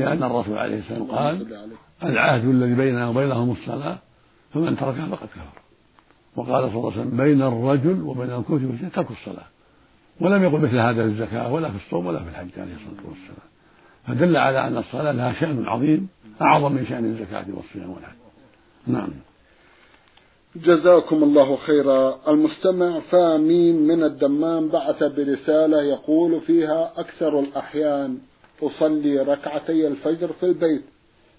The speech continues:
Speaker 2: ثم أذهب إلى المسجد لأصلي الفرض مع جماعة، ولكنني أحيانا أصل إلى المسجد قبل أن تقام الصلاة، فهل في هذه الحالة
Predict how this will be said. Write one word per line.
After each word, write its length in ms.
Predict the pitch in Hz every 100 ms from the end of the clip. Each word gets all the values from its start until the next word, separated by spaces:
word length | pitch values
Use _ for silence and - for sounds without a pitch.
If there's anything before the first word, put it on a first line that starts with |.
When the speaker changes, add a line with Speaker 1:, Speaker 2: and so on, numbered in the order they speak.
| -
Speaker 2:
ثم 280 | 123 131 147
أذهب 580 | 165 170 151 156 151 156
إلى 200 | 151 139
المسجد 600 | 131 139 139 170 151 160
لأصلي 480 | 180 - 170 147 135
الفرض 460 | 110 147 151 165
مع 200 | 170 175
جماعة، 500 | 170 185 190 143 139 143 _ _ _ _ _ 120
ولكنني 1080 | 160 196 190 - 143 127 113 113 113 151
أحيانا 640 | 147 165 175 147 123 113 113 -
أصل 440 | 180 - 147 127 127
إلى 200 | 151 139
المسجد 600 | 135 139 156 185 170 175 180
قبل 260 | 175 170
أن 240 | 170 160 156
تقام 440 | 151 190 214 196
الصلاة، 440 | 151 139 127 101 - _ _ _ _
فهل 300 | 123 120 131
في 200 | - 139
هذه 340 | 127 127 127 127
الحالة 480 | 127 151 156 110